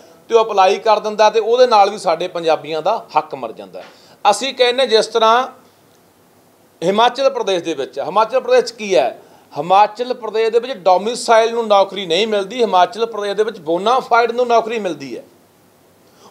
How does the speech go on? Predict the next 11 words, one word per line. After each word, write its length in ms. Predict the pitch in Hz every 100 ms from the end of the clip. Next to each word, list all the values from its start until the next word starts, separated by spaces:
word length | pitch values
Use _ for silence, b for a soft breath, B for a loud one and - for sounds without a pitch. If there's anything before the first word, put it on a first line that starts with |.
| -
ਹੁਣ 80 | 214
ਬੋਨਾਫਾਈਡ 540 | 202 240 247 247 240
ਕੀ 200 | 233 254
ਹੈ? 60 | 254
ਬੋਨਾਫਾਈਡ 640 | 196 220 254 214 240 240
ਹੈ 120 | 254
ਵੀ 120 | 233
ਜਿਹੜਾ 340 | 190 208 262 262
ਪੁਸ਼ਤ 440 | - 233 226 - -
ਦਰ 180 | 254 240
ਪੁਸ਼ਤ, 420 | - 220 - -